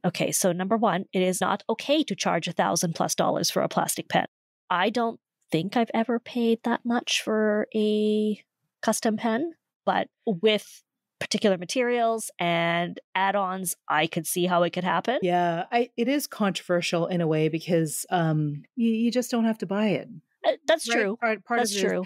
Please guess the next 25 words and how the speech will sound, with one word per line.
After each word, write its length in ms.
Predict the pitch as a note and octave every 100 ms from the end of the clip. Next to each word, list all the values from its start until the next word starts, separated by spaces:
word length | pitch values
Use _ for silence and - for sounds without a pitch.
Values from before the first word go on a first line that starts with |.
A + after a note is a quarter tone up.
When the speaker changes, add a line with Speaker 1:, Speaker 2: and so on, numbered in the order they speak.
| -
Speaker 2:
and, 320 | A#3+ G3+ F#3 -
and 340 | G#3+ G3 F3+ -
I 100 | A#3
don't 180 | D4 -
think 160 | C4+
I've 140 | G#3+ G3
ever 160 | F#3
seen 580 | G3 - F#3+ F3+ E3+ E3+ -
a 80 |
pen 360 | E3 - F3+ E3
maker 500 | D#3+ D#3+ D#3+ D3+ D3 -
gouge 720 | D#3+ D3 E3 A#3+ A3 - - - _
the 520 | F#3+ F#3 F3 F3 E3+ _ _ _ _ _ -
customer 880 | - F#3+ - B3 A#3+ C4+ C#4+ D4+ C#4+ -
from 160 | B3
that 180 | A#3 A3+
perspective. 600 | B3+ B3 - B3 - C#4
Like, 180 | A#3 F#3
I 80 | G#3
don't, 280 | A3 A3 - - - - D4+
uh, 220 | B3+ C4+
like, 180 | A#3 F#3
usually 400 | A#3 C4 C4 A3+
if 120 | A3
it's, 240 | G#3 -